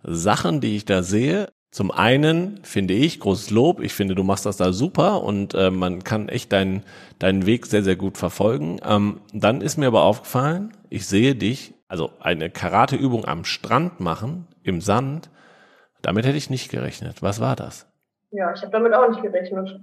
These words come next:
Speaker 2: <laughs> Das waren, das waren die Beach Games zweitausendneunzehn. Da hatte ich auch vorher, ehrlich gesagt, nie was von gehört. Ich glaub, Karate war zum ersten Mal dabei.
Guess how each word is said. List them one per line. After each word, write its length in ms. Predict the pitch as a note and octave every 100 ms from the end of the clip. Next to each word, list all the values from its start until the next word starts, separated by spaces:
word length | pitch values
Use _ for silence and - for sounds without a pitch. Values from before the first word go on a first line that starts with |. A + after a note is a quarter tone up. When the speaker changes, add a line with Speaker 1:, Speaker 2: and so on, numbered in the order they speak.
| -
Speaker 2:
<laughs> 260 | D#4+ D#4+ D#4+
Das 220 | D4 -
waren, 400 | C4+ C#4+ C#4+ - - - B4+ C5+ C5 A4 -
das 180 | C4+ C#4+
waren 440 | - - - E4+ - - C#5 B4+ G#4+ -
die 140 | B3+
Beach 320 | - D#4 - -
Games 360 | B3+ C4 C4 B3+
zweitausendneunzehn. 1300 | A#3 A3+ A#3 A#3 A3+ G#3+ A3 F4 - G#3 G#3 E4+ - - _ _ _ -
Da 120 | A3+
hatte 140 | A#3 A3+
ich 80 | B3
auch 160 | A#3
vorher, 260 | B3 B3+ A3+
ehrlich 200 | A3+ B3
gesagt, 340 | A3+ B3 -
nie 100 | A#3+ A3
was 160 | A3+
von 140 | A3+ G3+
gehört. 400 | G3 G#3+ D4+ - - _
Ich 120 | _ -
glaub, 140 | A3
Karate 340 | A#3 G3 G#3
war 140 | G3+ G3
zum 160 | F#3+
ersten 220 | G#3 G3 G3
Mal 120 | F#3+
dabei. 460 | F#3+ - G3+ C4+